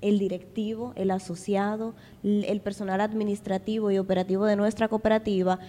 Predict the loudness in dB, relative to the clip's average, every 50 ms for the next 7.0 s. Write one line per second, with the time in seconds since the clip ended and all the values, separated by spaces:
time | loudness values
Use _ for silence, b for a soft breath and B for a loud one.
0 | B B 0 0 2 4 2 2 2 0 0 0 0 0 -2 -2 0 0 2 2
1 | 2 4 4 2 2 2 2 0 2 2 2 2 0 0 -2 -4 -6 -8 -8 -8
2 | -4 -4 -4 -2 0 0 0 0 0 0 0 0 0 2 0 -2 0 -2 -2 -2
3 | -2 -4 -4 -2 -2 -2 0 0 0 0 2 2 2 0 -2 -6 -8 -2 0 2
4 | 4 4 4 4 4 2 0 0 -4 -4 -4 -2 -2 -2 -2 -2 -2 -4 -4 -2
5 | -4 -4 -4 -4 -6 -6 -4 -6 -6 -6 -6 -8 -8 -6 -8 -10 -8 -8 -8 -6
6 | -8 -8 -6 -6 -4 -4 -4 -4 -4 -6 -6 -6 -6 -4 -2 0 0 0 0 0